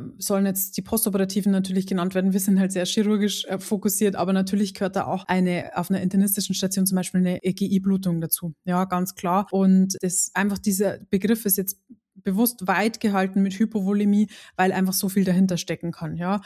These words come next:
Aber ich denk schon, bei so einem Patienten sollte man gerade in dem postoperativen Setting auch einfach dann nochmal hellhörig werden, wenn eben der Blutdruck runtergeht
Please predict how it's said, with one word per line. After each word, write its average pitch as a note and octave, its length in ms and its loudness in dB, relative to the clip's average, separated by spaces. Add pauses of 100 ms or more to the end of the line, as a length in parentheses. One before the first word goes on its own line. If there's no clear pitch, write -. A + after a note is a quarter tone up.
(240)
Aber F#3 160 2
ich G3+ 100 -2
denk G#3+ 180 -2
schon, A3+ 160 2
bei A3 80 4
so G#3 140 -2
einem G3+ 140 2
Patienten F#3+ 420 0
sollte F#3+ 300 -2
man F3+ 180 2
gerade G3 220 -2
in G3 80 4
dem F#3+ 100 4
postoperativen F#3+ 720 -2
Setting F3+ 340 -4
auch E3+ 280 -6
einfach E3+ 360 -6
dann E3+ 200 -6
nochmal E3 240 -4
hellhörig F3 560 -4
werden, E3+ 260 -6 (300)
wenn F3+ 160 0
eben F3 280 0
der E3+ 120 -4
Blutdruck F#3+ 420 -4
runtergeht F#3 760 -2